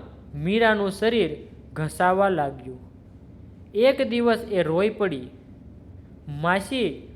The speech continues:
મારાથી દુકાને નહીં બેસાય. ખરાબ નજરવાળા હેરાન કરે છે, માલનો ખોટી રીતે ભાવ પૂછે છે. મારું ક્યાંક ગોઠવી દ્યો.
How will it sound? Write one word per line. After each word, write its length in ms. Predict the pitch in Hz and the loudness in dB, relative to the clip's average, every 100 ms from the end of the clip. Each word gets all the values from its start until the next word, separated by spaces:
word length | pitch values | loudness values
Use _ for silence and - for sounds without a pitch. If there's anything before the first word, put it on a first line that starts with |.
| - | -16
મારાથી 600 | 143 151 170 190 190 190 | -8 2 4 4 2 -2
દુકાને 720 | 175 160 175 214 226 233 156 147 - - | -6 -6 -2 0 0 0 -4 -8 -16 -14
નહીં 480 | 151 151 160 156 202 | -10 -4 -2 -2 -4
બેસાય. 480 | 160 151 151 131 120 - - - - - - | -2 -4 -4 -12 -14 -18 -20 -20 -20 -20 -16
ખરાબ 440 | - 190 220 262 262 | -2 2 4 4 2
નજરવાળા 760 | 247 240 226 220 208 180 147 - - - | 2 4 4 6 6 4 0 -10 -20 -12
હેરાન 460 | 147 156 165 185 202 | -4 -2 2 0 -2
કરે 300 | 185 151 139 | -4 -4 -6
છે, 220 | - 131 131 - - - 143 | -8 -18 -20 -20 -20 -16 -10
માલનો 500 | 147 170 202 214 208 | 0 2 4 2 -2
ખોટી 380 | 208 202 226 | -2 -2 -2
રીતે 600 | 233 233 233 208 147 135 - - - | -2 -2 -2 -2 -2 -6 -18 -20 -8
ભાવ 360 | 151 156 202 208 | 0 4 4 4
પૂછે 340 | 233 233 240 233 | -4 0 0 0
છે. 300 | 226 151 139 - - - - | -2 -6 -8 -18 -20 -18 -12
મારું 580 | 151 180 226 269 170 - - - | -2 2 4 2 0 -4 -16 -18
ક્યાંક 380 | - 196 208 202 | -4 0 2 0
ગોઠવી 520 | 165 160 180 185 208 | -4 -2 -2 -2 -4
દ્યો. 340 | 226 190 151 | -4 -2 -2